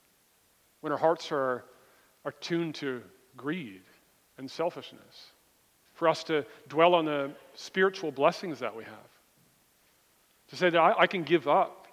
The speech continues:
the prospect of material wealth because I've got the forgiveness of sins.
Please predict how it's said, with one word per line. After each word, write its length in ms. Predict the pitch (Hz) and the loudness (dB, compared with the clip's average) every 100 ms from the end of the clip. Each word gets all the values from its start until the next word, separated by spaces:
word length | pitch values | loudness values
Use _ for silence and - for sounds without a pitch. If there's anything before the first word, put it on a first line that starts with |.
| _ _ _ | _ _ _
the 80 | 160 | -6
prospect 500 | - 170 - 175 156 | 2 2 2 -4 -4
of 120 | 147 | -4
material 420 | 147 - 190 147 | -4 -2 0 0
wealth 640 | 131 156 143 117 - - _ _ _ _ - | 2 2 2 -4 -14 -20 _ _ _ _ -8
because 240 | 160 160 | -4 -2
I've 220 | 160 208 | 0 0
got 340 | - 160 143 - - _ _ _ _ _ _ | 2 0 0 -6 -20 _ _ _ _ _ _
the 60 | - | -6
forgiveness 520 | 175 143 165 165 - | -4 -2 -4 -6 -10
of 80 | - | -10
sins. 460 | 156 156 98 - | -8 -8 -10 -20